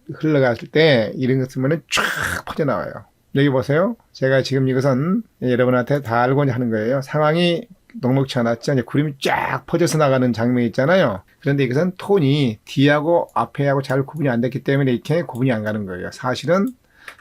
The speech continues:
이렇게 하는 겁니다. 사실은 이렇게 합성하는 거예요. 자, 그렇게 해서 보통 여러분 이 작가님께서 많이 표현하거든요. 이 구름 보세요.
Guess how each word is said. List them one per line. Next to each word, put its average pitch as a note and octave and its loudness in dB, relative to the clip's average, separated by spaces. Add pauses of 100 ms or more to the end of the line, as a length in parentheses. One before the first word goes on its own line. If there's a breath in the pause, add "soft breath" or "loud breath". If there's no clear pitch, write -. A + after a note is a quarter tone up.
(100)
이렇게 B2 -2
하는 D3+ -6
겁니다. G#2 -10
사실은 A#2+ -20 (260)
이렇게 C3 -2
합성하는 C3 -2
거예요. F#2 -12 (340)
자, A#2 -8
그렇게 C#3 -4
해서 D#3+ -4
보통 C#3 -4
여러분 A#2+ 0
이 B2 0 (580 loud breath)
작가님께서 A2+ -2
많이 G#2 -4
표현하거든요. A#2 -2
이 B2+ 0
구름 D3 -2
보세요. A2 -4